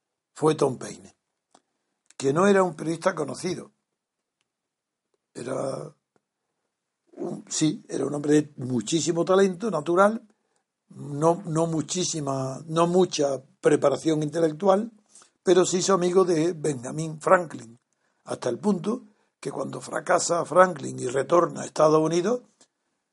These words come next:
en el paquebote que lo lleva de, pagó el pasaje, invitó al pasaje al joven Tom Paine, inglés, para llevarlo consigo invitado. Le, le, se lo invitó, se lo llevó consigo.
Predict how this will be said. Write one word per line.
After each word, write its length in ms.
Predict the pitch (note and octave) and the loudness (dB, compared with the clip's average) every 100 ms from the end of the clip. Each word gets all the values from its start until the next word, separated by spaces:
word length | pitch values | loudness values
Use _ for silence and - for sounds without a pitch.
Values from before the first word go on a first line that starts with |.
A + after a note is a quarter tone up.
| _ _ | _ _
en 200 | C3 A#2 | -14 -12
el 220 | A#2+ A#2+ _ _ _ _ _ _ _ _ | -12 -12 _ _ _ _ _ _ _ _
paquebote 680 | - C3 C3+ C3+ D#3 D#3 D3+ | -8 -6 -6 -2 -2 -2 -6
que 120 | D3 | -6
lo 120 | D3 | -4
lleva 320 | C#3 D#3 D3+ D3 | 0 2 2 2
de, 340 | D3 D3 - _ _ _ _ _ _ _ | 0 -2 -6 _ _ _ _ _ _ _
pagó 380 | C#3+ C#3+ F#3 G3+ | 6 8 8 6
el 120 | G3+ | 4
pasaje, 480 | D3 C#3 F#3 D#3 F#3 | 0 0 2 2 -2
invitó 480 | D#3+ D3 C3 F3 F3+ | -4 -6 -2 4 4
al 140 | F3+ | 4
pasaje 640 | - F#3 E3 E3 F#3 G3+ G#3 _ _ _ | -2 -4 -2 -2 -4 -6 -10 _ _ _
al 220 | - C3 B2 | -8 -8 -2
joven 520 | E3 F3 E3 E3 - _ _ _ _ _ _ _ _ - - | 4 4 4 -2 -12 _ _ _ _ _ _ _ _ -20 -2
Tom 280 | - D#3 D3+ | 2 2 4
Paine, 380 | F3 E3 D#3+ F3 | 4 4 2 -6
inglés, 440 | F#3+ D3+ D#3 D#3+ | -6 -2 0 0
para 220 | - F3+ | 2 2
llevarlo 280 | C3+ C3+ C#3 | 2 0 -2
consigo 420 | D3 C3 D3+ E3+ | -4 -4 -2 -2
invitado. 580 | G#3 D3 - A3+ D4+ B3 - | -2 -4 4 6 6 0 -10
Le, 200 | - - | -14 -12
le, 240 | - - | -12 -14
se 140 | - - | -14 -14
lo 60 | |
invitó, 400 | - - - - | -14 -14 -12 -10
se 100 | G#3 | -6
lo 100 | - | -6
llevó 200 | - - | -6 -8
consigo. 460 | - - B3 B3+ - | -10 -8 -8 -8 -12